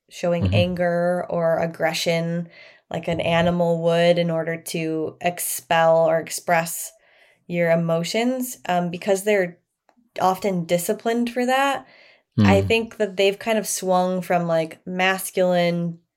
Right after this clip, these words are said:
Speaker 1: to more of the feminine wounded energy.
Speaker 2: Mm.
Speaker 1: So they're in their f-, wounded feminine of not being able to express themselves.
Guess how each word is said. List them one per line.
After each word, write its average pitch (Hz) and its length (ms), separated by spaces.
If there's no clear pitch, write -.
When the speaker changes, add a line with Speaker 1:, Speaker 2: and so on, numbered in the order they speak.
Speaker 1:
to 190 260
more 175 300
of 170 160
the 175 100
feminine 170 920
wounded 185 880
energy. 151 680
Speaker 2:
Mm. 113 460
Speaker 1:
So 180 480
they're 185 880
in 190 240
their 170 400
f-, - 280
wounded 196 480
feminine 190 800
of 175 180
not 180 260
being 185 180
able 175 200
to 175 160
express 220 540
themselves. 175 720